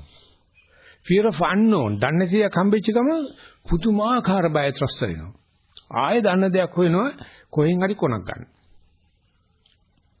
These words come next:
දැන් නිවන තියෙනවා, ඒක අගය කිරීමක්, අපි කියන්නේ අනුග්‍රහ කිරීමක්.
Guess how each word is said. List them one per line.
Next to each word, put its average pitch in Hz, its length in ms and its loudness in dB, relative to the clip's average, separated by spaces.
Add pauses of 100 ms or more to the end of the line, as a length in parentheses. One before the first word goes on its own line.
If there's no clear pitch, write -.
(180)
දැන් 104 160 -2
නිවන 135 280 2 (120)
තියෙනවා, 120 600 0 (960)
ඒක 135 240 -2 (200)
අගය 165 160 2 (120)
කිරීමක්, 175 460 -2 (580)
අපි - 160 -14
කියන්නේ 98 380 -10 (1160)
අනුග්‍රහ 196 500 2
කිරීමක්. 160 460 2